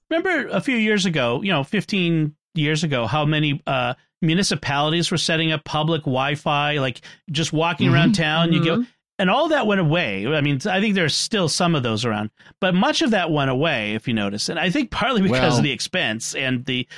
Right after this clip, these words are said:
Speaker 1: and the difficulty of maintaining it.
Speaker 2: And in many places, it, it is ac-, it was actually made illegal.
Speaker 1: <laughs>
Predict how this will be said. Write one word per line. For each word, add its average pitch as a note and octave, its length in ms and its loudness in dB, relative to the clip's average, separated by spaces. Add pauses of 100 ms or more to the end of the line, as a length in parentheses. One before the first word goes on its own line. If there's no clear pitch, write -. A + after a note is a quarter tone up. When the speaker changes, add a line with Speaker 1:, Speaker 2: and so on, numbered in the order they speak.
(200)
Speaker 1:
and D3+ 160 0
the C#3 60 0
difficulty E3 460 0
of A#2+ 80 -2
maintaining B2+ 520 0
it. G2 180 -8 (300)
Speaker 2:
And C#3+ 560 2
in B2 200 4
many B2 200 4
places, A2+ 680 0
it, G2+ 220 0
it G#2 120 0
is G2+ 180 2
ac-, G2+ 260 -2
it G#2+ 60 0
was G#2 140 2
actually G2+ 260 0
made F#2+ 240 0
illegal. F2 600 -2 (240)
Speaker 1:
<laughs> - 60 0